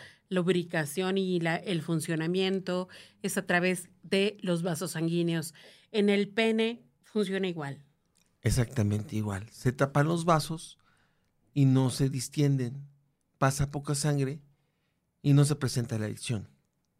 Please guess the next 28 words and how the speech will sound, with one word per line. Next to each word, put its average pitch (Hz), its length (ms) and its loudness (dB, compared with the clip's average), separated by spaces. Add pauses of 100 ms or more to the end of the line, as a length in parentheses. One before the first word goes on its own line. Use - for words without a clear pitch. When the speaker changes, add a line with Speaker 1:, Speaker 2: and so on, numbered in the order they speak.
(260)
Speaker 1:
No 190 340 -2
manches. 165 560 -8 (400)
Entonces, 254 200 -4
por 262 160 4
más 302 220 4
que 269 140 -2
yo 254 80 -2
esté 254 180 -2
ahí 262 240 0
duro 247 480 0
y 226 100 -2
duro 233 400 -4
y 226 40 -4
duro 220 280 -4
y 214 60 -6
duro, 214 300 -6 (560)
dándole 208 400 2
unos 196 240 0
chupetones, 180 720 -6 (140)
nomás 170 420 0
no. 143 240 -4 (460)
Speaker 2:
En 120 100 6
absoluto. 117 800 0 (260)
Speaker 1:
¿No 214 160 0
va 220 80 2
a 214 80 -2
pasar? 220 460 -4 (360)
¿O, 202 260 0